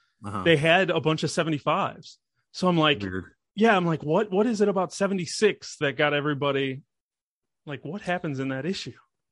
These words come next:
Speaker 1: See, I know on the cover, see, the covers, I feel like, have a lot to do with this. If the cover is something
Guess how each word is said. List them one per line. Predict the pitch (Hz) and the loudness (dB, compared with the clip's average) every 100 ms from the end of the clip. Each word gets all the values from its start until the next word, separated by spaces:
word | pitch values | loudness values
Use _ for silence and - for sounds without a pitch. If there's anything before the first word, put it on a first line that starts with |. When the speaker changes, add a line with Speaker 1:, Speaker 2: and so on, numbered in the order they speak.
| _ | _
Speaker 1:
See, | - - 131 | -8 2 4
I | 120 | 6
know | 120 131 | 6 6
on | 127 117 | 6 6
the | 95 | 2
cover, | - - 127 107 101 107 131 - | -2 -2 2 2 0 -2 -8 -10
see, | - - 156 | -6 0 0
the | |
covers, | - - 196 147 120 | 0 4 6 6 6
I | 117 | 4
feel | 107 127 | 4 4
like, | 113 101 | 2 2
have | 117 | 0
a | 104 | 0
lot | 98 107 | 2 0
to | - | -2
do | 98 101 | -4 -2
with | 107 | 0
this. | 127 123 | 2 2
If | 127 113 | 0 -2
the | 113 | -2
cover | - 156 151 135 | 4 4 8 6
is | 110 - | 6 4
something | 117 110 113 113 113 | 0 0 -2 -4 -4